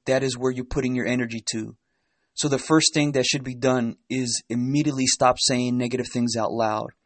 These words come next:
This is the most basic thing that will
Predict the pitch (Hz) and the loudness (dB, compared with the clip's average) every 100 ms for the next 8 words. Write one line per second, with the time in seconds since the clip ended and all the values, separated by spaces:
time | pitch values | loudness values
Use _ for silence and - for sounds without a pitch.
0 | _ _ _ - 139 151 139 139 135 127 | _ _ _ 2 4 4 2 2 0 -2
1 | 117 135 143 - - - 135 131 127 127 | 2 4 4 2 -2 -4 0 0 -2 -8
2 | _ _ _ _ 123 127 127 127 123 | _ _ _ _ 0 0 2 2 2